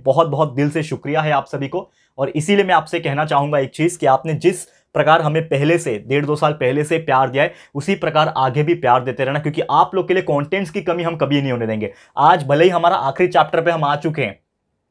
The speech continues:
ठीक है ना, सिविक्स के आखिरी चैप्टर पे आ चुके हैं, लेकिन इसका मतलब ये नहीं है कि हम आगे, आगे आपको वीडियोज़ प्रोवाइड नहीं करेंगे। ऐसी, ऐसी क्वालिटी के साथ वीडियोज़ आने वाली है आप लोगों के लिए।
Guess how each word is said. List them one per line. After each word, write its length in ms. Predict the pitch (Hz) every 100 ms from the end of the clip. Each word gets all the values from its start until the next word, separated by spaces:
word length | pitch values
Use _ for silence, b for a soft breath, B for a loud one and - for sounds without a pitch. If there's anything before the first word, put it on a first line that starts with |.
| _ -
ठीक 100 | 180
है 60 |
ना, 80 | 180
सिविक्स 340 | 156 147 156
के 80 | -
आखिरी 240 | 143 160 156
चैप्टर 240 | 147 156
पे 100 | 156
आ 80 | 143
चुके 220 | 143 139
हैं, 120 | 180 208 B B
लेकिन 180 | 123 160
इसका 200 | 156 170
मतलब 260 | 160 160 143
ये 220 | 139 185
नहीं 160 | 202 190
है 80 | 185
कि 100 | 185
हम 120 | 170
आगे, 240 | 151 165 175
आगे 260 | 139 139
आपको 220 | 156 156
वीडियोज़ 240 | 139 135 143
प्रोवाइड 280 | 131 127 127
नहीं 100 | 127
करेंगे। 240 | 127 127
ऐसी, 380 | - 170 247 254
ऐसी 240 | 247 214 240
क्वालिटी 560 | - 185 208 247 285
के 140 | 277 262
साथ 280 | - 202 220
वीडियोज़ 360 | 190 190 190
आने 160 | 160 165
वाली 200 | 160 156
है 40 |
आप 140 | 143 143
लोगों 200 | 143 139
के 100 | 147
लिए। 160 | 196